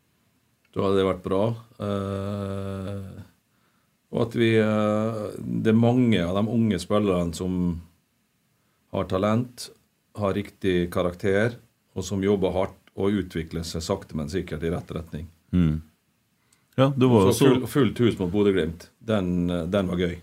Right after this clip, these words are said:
Speaker 2: Ja. Det var
Speaker 1: Og
Speaker 2: herlig.
Speaker 1: for, for, for å oppleve et, eh, fullsatt, eh, patriotisk Lerkendal som hadde tålmodigheten til å vente på at vi skulle få kontroll på kampen, for vi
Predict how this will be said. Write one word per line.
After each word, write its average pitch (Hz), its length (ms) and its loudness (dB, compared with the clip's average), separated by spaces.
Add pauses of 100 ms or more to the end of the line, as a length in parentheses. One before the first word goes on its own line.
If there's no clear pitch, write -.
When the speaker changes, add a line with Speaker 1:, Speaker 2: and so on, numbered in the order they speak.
(280)
Speaker 2:
Ja. 87 160 2 (880)
Det 90 100 2
var 95 60 4
Speaker 1:
Og 107 80 4
Speaker 2:
herlig. 104 240 4
Speaker 1:
for, 107 180 0
for, 117 220 -8
for 117 100 -2
å 123 80 2
oppleve 92 460 0
et, - 180 -10
eh, 90 480 0
fullsatt, 98 800 -2
eh, 90 220 0 (360)
patriotisk 98 680 0
Lerkendal 85 480 -2
som 90 240 -2 (1600)
hadde 120 240 2
tålmodigheten 98 800 4
til 104 100 2
å 98 60 2
vente 113 400 2
på 87 80 0
at 87 80 -4
vi 98 140 2
skulle 90 220 -2
få 92 140 0
kontroll 98 380 2
på 87 80 -6
kampen, 92 320 -2
for 95 120 -2
vi 90 60 -4